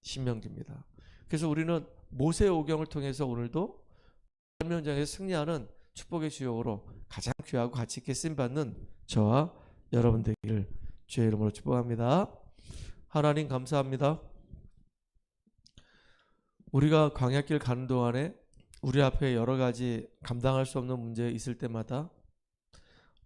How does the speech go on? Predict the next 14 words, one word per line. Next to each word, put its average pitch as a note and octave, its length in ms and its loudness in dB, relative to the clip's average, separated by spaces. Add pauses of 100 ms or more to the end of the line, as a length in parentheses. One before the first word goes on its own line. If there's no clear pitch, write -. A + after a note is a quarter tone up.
(420)
남 C3+ 160 -4
탓하고 D3+ 420 2
원망하고 B2 680 0
불평하고 A#2+ 840 -4 (920)
불신앙할 C3+ 480 -2
것이 C3+ 220 -4
아니라 A2+ 420 -4 (640)
오히려 C#3 300 4
하나님이 D#3 440 0
하시는 C#3 340 -2
역사를 B2 400 0
볼 C3 160 -2
수 - 120 -6
있는 A#2+ 320 -4